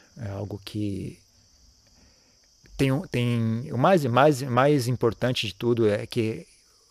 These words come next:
o mais útil, né, da incerteza é que ela tem essa característica, né? Ela controla o seu ego. Eu acho que é o mais, mais que eu vejo de mais útil nisso é isso, né? Ela impede que você fique arrogante, né? Você tem certeza, tem a noção da incerteza, né?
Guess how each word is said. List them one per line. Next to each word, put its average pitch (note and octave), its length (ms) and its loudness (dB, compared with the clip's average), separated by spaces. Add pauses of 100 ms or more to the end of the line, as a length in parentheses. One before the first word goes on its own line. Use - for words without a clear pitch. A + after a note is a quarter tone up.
o - 20 -2
mais C3 280 4
útil, D3+ 400 0
né, G#2 160 -4
da A2 80 -2
incerteza A2+ 680 0
é A2 60 0
que - 100 -6
ela B2+ 160 4
tem C#3 160 -2
essa C#3 160 -2
característica, C3+ 720 0
né? G#2 220 -4 (520)
Ela A#2 200 2
controla C3 580 6
o C3+ 60 6
seu C3+ 240 6
ego. A2 260 4
Eu G#2+ 60 2
acho G#2 160 -4
que C3 60 -4
é - 20 0
o A2 40 -2
mais, A#2+ 360 -2
mais B2+ 320 -4
que - 80 6
eu C#3 40 8
vejo C#3+ 160 6
de C3+ 80 2
mais D#3+ 240 4
útil C3 300 -2
nisso A2+ 240 -4
é D3+ 60 0
isso, - 340 -8
né? G#2+ 100 -10 (560)
Ela A#2+ 140 0
impede C3 520 6
que D3+ 120 2
você C3 260 2
fique - 220 0
arrogante, A#2 580 -2
né? F#2+ 140 -12
Você A#2+ 120 -8
tem C#3+ 200 -2
certeza, A#2+ 640 0
tem C#3 120 2
a C3+ 40 0
noção C3 400 0
da A#2 100 0
incerteza, A2 640 -4
né? A2 140 -8